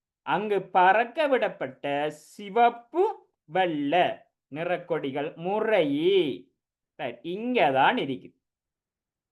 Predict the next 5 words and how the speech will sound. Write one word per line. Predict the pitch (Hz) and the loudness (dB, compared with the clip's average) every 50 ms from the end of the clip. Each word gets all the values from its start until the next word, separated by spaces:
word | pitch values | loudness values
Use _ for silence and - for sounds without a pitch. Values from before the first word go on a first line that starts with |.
| 330 311 - - - - - _ _ _ _ _ _ _ _ _ _ _ _ _ _ _ _ _ _ _ _ _ _ _ _ _ _ _ _ _ _ _ _ _ _ _ _ _ _ _ _ _ - | -2 -2 -2 -4 -12 -16 -16 _ _ _ _ _ _ _ _ _ _ _ _ _ _ _ _ _ _ _ _ _ _ _ _ _ _ _ _ _ _ _ _ _ _ _ _ _ _ _ _ _ -8
முறையே | 151 175 202 214 247 269 269 269 247 226 233 247 262 254 226 | -4 -4 -2 2 4 4 6 6 6 8 8 8 8 8 6
என்றா | 190 175 151 180 208 | 4 2 2 4 4
என்ன? | 240 233 226 202 180 135 107 90 _ _ _ _ _ _ _ _ _ _ _ _ _ _ _ _ _ _ _ _ _ _ _ _ | 6 4 2 2 -2 -8 -10 -14 _ _ _ _ _ _ _ _ _ _ _ _ _ _ _ _ _ _ _ _ _ _ _ _
யாருக்கு | - 196 208 214 214 214 208 220 202 | -2 2 4 4 4 2 0 -6 -8
தெரியும்? | 185 147 113 92 - _ | -8 -10 -14 -14 -18 _